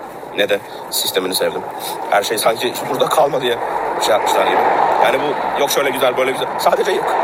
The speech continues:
Market ucuz. Evet, market bayağı ucuz. Yani T L ile karşılaştırdığımızda bile,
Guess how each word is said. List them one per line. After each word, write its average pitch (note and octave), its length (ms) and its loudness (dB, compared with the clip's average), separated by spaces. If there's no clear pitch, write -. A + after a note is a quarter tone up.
Market - 360 4
ucuz. - 140 -4
Evet, A2 140 2
market - 300 2
bayağı B2+ 220 6
ucuz. - 140 0
Yani - 120 4
T C#3 100 4
L C#3+ 60 4
ile D3 80 4
karşılaştırdığımızda C#3+ 720 2
bile, B2+ 100 0